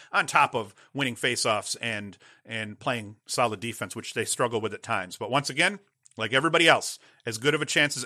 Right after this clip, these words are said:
anyone at this point outside of Penn State to, to get themselves to Memorial Day weekend, but I wouldn't be the least bit surprised if they get bounced in the first round and, and, you know, the chance that they lose in the second round goes up drastically. Um, we go to Syracuse Navy.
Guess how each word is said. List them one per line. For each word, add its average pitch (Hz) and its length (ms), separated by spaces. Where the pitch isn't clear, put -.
anyone 123 480
at 117 140
this 139 140
point 123 380
outside 127 300
of 117 60
Penn 123 180
State 123 340
to, 120 120
to 113 200
get 117 160
themselves 113 380
to 117 100
Memorial 110 360
Day 104 120
weekend, 107 420
but 101 200
I 104 120
wouldn't 110 360
be 117 120
the 110 100
least 110 300
bit - 160
surprised 110 580
if 110 120
they 107 140
get 107 220
bounced 107 420
in 104 80
the - 60
first 143 320
round 123 340
and, 104 160
and, 107 420
you 113 80
know, 104 100
the 104 60
chance 120 280
that 113 100
they 113 80
lose 110 180
in 107 60
the 104 60
second - 320
round 101 180
goes 98 180
up 95 140
drastically. 101 640
Um, 165 420
we 175 120
go 170 160
to 151 80
Syracuse 160 540
Navy. 135 440